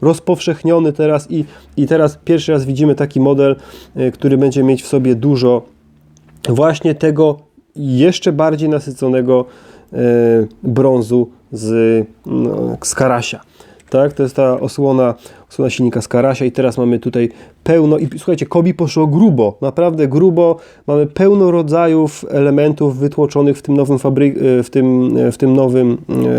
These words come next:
e, plastiku, e, w tym też takie specjalistyczne różne skosiki, cegły podstawowe, tam w środku jest taka, e,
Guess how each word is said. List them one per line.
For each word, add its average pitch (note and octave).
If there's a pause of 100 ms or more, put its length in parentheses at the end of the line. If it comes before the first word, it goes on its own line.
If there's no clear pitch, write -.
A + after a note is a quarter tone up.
(160)
e, A2+
plastiku, C#3+ (640)
e, B2
w -
tym D#3
też D3
takie D3
specjalistyczne D3
różne C3
skosiki, D#3 (260)
cegły D#3+
podstawowe, E3
tam D#3
w D3
środku D#3
jest D3 (600)
taka, C#3+ (640)
e, -